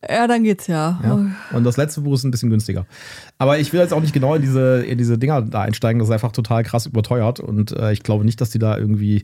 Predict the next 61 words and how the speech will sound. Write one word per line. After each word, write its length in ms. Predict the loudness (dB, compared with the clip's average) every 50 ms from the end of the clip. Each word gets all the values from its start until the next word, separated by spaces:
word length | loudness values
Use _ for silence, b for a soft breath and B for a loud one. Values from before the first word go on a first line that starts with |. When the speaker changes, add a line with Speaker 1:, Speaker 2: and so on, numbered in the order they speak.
| -2 -2
Speaker 1:
Ja, 200 | 0 0 2 2
und 240 | 0 0 0 2
wir 200 | 2 2 0 2
reden 220 | 2 2 2 4 2
Speaker 2:
äh, 40 | 2
Speaker 1:
natürlich 420 | 2 0 0 0 0 0 0 0
von 180 | 0 0 0 0
Vorsteuern 800 | 0 0 0 0 0 0 0 0 0 0 2 2 2 0 0 0
und 160 | 0 -2 -2
vor 560 | -2 -2 -2 0 2 2 2 2 2 0 0
Speaker 2:
Vor 180 | 2 0 0 2
Porto, 200 | 2 2 2 4
Speaker 1:
Versand. 400 | 4 4 2 2 0 -2 -2 -2
Speaker 2:
genau. 360 | -2 0 0 0 0 -2 -4 -6 b b b b b b _
Äh, 180 | 0 0 0 2
kommt 160 | 2 2 2
noch 120 | 2 2
mal, 200 | 0 -2 -2 0
das 60 | 0 0
ist 100 | 0 0
auch 100 | 0 0
nicht 160 | 0 -2 -2
gerade 220 | -2 -2 0 0
wenig, 320 | 2 2 2 0 0 0 0
ja. 180 | 0 0 0 -2 B B B B B B B B B B B _
Also 580 | -4 0 0 2 2 2 2 2 2 0 0 -2 -4
ich 140 | -6 -4 -2
glaube, 180 | -2 0 0
ich 140 | 0 0 0
warte 240 | -2 0 0 0 0
mal, 320 | 0 0 2 2 2 2
bis 160 | 0 0 -2
das 160 | -2 -4 -2 0
in 80 | 0
den 140 | 2 2 2
Retail 340 | 2 0 0 0 0 0 0
kommt 340 | -2 -2 0 0 0 0 -2
und 120 | -2 -2
dann 240 | 0 0 0 2 2
werden 180 | 2 2 2
die 60 | 0 0
wahrscheinlich 420 | 0 0 0 0 0 0 -2 0
dann 260 | 0 0 0 0 -2
auf 240 | 0 0 -2 -2 -2
die, 320 | -8 _ -10 -8 -8 -6
äh, 200 | -4 -2 -2 -2
auf 200 | -2 -2 -4 -6
die 120 | -2 -2 0
Realität 440 | 0 2 2 0 2 0 0 -2 0
prallen 360 | -2 -2 0 0 2 2 2
im 120 | 2 2
Retail, 320 | 0 0 0 0 -2 0 0
dass 280 | 0 -2 -2 -6 -12
keiner 340 | -6 -4 -2 -2 0 0 0
sich 160 | -2 -2 -2
ein 40 | -2
Rollenspielbuch 520 | -2 0 0 0 -2 -2 -4 -4 -6 -6
für 160 | -6 -6 -6 -6
achtzig 260 | -8 -8 -10 -8 -4
Dollar 220 | -2 -2 -2 -2
kauft. 340 | -2 -2 -2 -4 -4 -4 -8